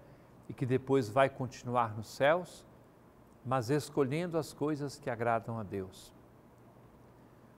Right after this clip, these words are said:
Não escolher, em primeiro lugar, aquilo que nos traz prazeres ou riqueza, posse, elogio, mas escolhendo aquilo que nos faz sair de nós mesmos.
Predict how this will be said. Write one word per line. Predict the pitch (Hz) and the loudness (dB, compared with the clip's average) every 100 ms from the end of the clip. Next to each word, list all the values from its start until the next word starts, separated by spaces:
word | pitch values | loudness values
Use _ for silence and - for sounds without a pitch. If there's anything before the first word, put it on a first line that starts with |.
| - - | -12 0
Não | 135 | 0
escolher, | 135 - 127 135 | 2 2 4 2
em | 131 | 0
primeiro | 131 131 | -2 -2
lugar, | 123 117 139 147 - - - - | 0 6 8 8 4 -18 -12 -6
aquilo | 117 - 156 131 | -4 2 2 2
que | - | -2
nos | 123 110 | -4 -4
traz | - 131 123 - - - - - - | 0 2 2 0 -10 -14 -16 -20 -10
prazeres | 107 104 131 185 135 104 - - - | -6 -4 0 2 0 -6 -16 -18 -12
ou | 92 | -8
riqueza, | 104 - 165 180 131 98 - - - - - - | -10 0 4 4 2 -8 -10 -20 -20 -20 -20 2
posse, | 147 170 147 - - - - - - | 6 6 4 -6 -14 -18 -20 -14 -8
elogio, | 110 110 - 175 185 110 - - - - - - - - | -4 -4 -4 -6 -4 -10 -12 -20 -20 -20 -20 -20 -18 -6
mas | 123 117 | -4 -2
escolhendo | 120 - 120 147 143 | -4 -4 -4 -2 -2
aquilo | 135 - 139 | -2 -2 -4
que | - | -4
nos | 127 - | -8 -2
faz | - 135 - | 4 4 2
sair | - - 175 135 170 185 | -10 0 2 4 2 -2
de | 104 104 | -6 -6
nós | 107 107 - | -4 -6 -6
mesmos. | 98 92 - - - | -8 -8 -12 -20 -20